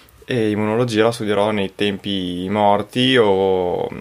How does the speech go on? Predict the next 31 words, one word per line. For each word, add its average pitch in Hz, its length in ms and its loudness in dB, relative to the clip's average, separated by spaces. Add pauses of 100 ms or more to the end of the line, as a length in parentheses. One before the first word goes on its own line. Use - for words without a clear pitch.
(280)
e - 80 -6
poi 101 320 2
soprattutto - 600 -4
nei 104 180 2
dodici 107 320 0
giorni 101 420 0
che 95 160 -2
la 90 100 -6
separano 95 540 -2
da 90 120 -2
anatomia 87 420 -6
due. 82 240 -8 (760)
Purtroppo 110 560 2
in 107 120 0
questa 113 200 -8
sessione 101 340 -8
va 101 140 0
così, 90 320 -4
altrimenti 101 640 0
è 95 60 2
difficile 95 400 -4
fare 98 340 2
perché, 101 400 -2
cioè, - 180 -4
portarsi - 500 -8
anatomia 110 500 -4
a - 20 0
settembre 113 600 2
vuol 151 140 2
dire 113 180 0
morire. 110 500 2